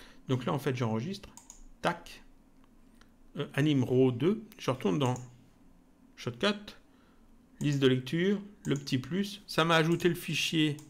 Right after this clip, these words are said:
ici, anime de row. La vidéo est longue, hein. Bon, comme j'ai dit, euh, donc ça, maintenant, je peux l'ajouter ici. Voilà.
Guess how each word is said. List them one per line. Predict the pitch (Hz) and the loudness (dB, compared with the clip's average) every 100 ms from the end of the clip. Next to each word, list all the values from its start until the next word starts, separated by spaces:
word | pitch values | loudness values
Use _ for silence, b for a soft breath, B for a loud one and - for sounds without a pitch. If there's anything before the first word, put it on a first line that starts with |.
| - - _ _ - _ _ - | -20 -20 _ _ -20 _ _ -6
ici, | 131 - 202 214 | -4 0 0 0
anime | 135 135 131 | 2 4 4
de | 123 | 4
row. | 117 117 202 - - - - _ _ _ - _ - - - - - - B - | 2 0 -2 -4 -18 -20 -20 _ _ _ -20 _ -20 -20 -20 -20 -14 -14 B 0
La | 131 | 2
vidéo | 123 123 120 | 4 4 4
est | |
longue, | 117 110 107 | 4 2 0
hein. | 101 - - | -4 -14 -12
Bon, | 123 110 107 B B B B - | -4 -4 -4 B B B B -10
comme | 113 | -8
j'ai | 110 | -6
dit, | 123 143 | -4 0
euh, | 123 110 101 110 - B B B B B B - - - B B B B B B B B - - | 0 -2 -6 -8 -14 B B B B B B -20 -20 -20 B B B B B B B B -20 0
donc | 160 160 | 0 2
ça, | - 165 | 2 2
maintenant, | 151 139 | 4 2
je | 135 | 0
peux | - | 0
l'ajouter | 120 123 113 113 | 0 2 0 -2
ici. | 101 - 98 - B B - | -6 -4 -8 -8 B B -8
Voilà. | 110 101 - | -6 -6 -8